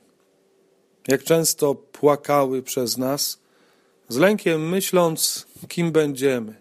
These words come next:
co wyprawiamy, dokąd biegniemy. Pomyśl dzisiaj o swojej mamie, stary koniu, który masz już czternaście lat, albo czterdzieści lat, albo jesteś w wieku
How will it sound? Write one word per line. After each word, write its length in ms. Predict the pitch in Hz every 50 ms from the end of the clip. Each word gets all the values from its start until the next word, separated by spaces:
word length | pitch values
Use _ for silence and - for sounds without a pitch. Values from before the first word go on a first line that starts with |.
| _ _ _
co 220 | - - 160 160
wyprawiamy, 840 | 143 156 151 - - 165 156 156 143 165 175 175 175 160 139 131 120 117 113
dokąd 580 | 117 120 147 147 - - 160 143 135 131 - - _ - - - _ _ _ _ -
biegniemy. 760 | 120 117 127 131 120 123 120 127 139 143 139 127 120 110 107 - _ _ _ _ _ _ _ _ _ _ _ _ _ _ _ _ _ _ _ _ -
Pomyśl 420 | - 180 170 160 139 127 127 127
dzisiaj 380 | 123 139 135 - - 139 135 127
o 80 | 120
swojej 460 | - - - - 139 135 131 131 127
mamie, 480 | 127 131 131 123 117 113 117 123 123 120 - _ - - _ -
stary 460 | - - - - 131 127 123 123 117
koniu, 440 | - - - 143 135 135 139 143 139
który 280 | - - - 131 135
masz 260 | 135 139 135 131 127
już 260 | 135 131 131 123 - - - - - - - - - _
czternaście 760 | - - - - 139 123 135 143 156 175 170 - - - 165 160
lat, 220 | 156 147 135 131
albo 260 | 135 135 131 123 127
czterdzieści 720 | - - - - 135 131 135 170 208 202 - - - 190 175
lat, 280 | 175 165 160 147 135
albo 240 | 139 131 127 135 135
jesteś 480 | 143 147 139 - - 139 127 113 110 110
w 60 | 110
wieku 460 | 113 143 160 151 - - 143 135 131